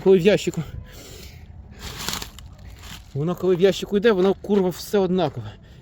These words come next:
Це треба розбирати, де що. Коли вже складно, то вже можна потім навішувати лапшу, що там той трактор посиленіший, більший, купить в мене. А той трактор менше посиленіший, купить там в мене. От, а по факту, хлопці,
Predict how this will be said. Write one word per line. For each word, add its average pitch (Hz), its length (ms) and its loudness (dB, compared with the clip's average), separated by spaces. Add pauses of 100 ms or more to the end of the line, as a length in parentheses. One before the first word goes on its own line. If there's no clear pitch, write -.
Це - 100 -20
треба 165 220 -2
розбирати, 170 420 0
де 135 160 0
що. 151 260 -4 (480)
Коли 175 140 0
вже 165 120 -2
складно, 202 440 4
то 170 140 -2
вже 165 120 0
можна 175 260 0
потім 170 280 -4
навішувати 165 440 0
лапшу, 160 380 0 (260)
що 143 120 -4
там 156 160 -2
той 160 160 -2
трактор 156 360 -2
посиленіший, 196 720 2
більший, 147 380 -2
купить 160 340 -4
в 147 60 -4
мене. 131 360 0 (360)
А 139 80 -8
той 180 140 0
трактор 180 360 0
менше 165 380 2
посиленіший, 123 640 -4
купить 165 300 -4
там 139 160 -2
в 131 60 -4
мене. 131 300 0 (380)
От, 143 240 0
а 147 60 -4
по 160 100 -10
факту, 196 320 2
хлопці, 170 360 -2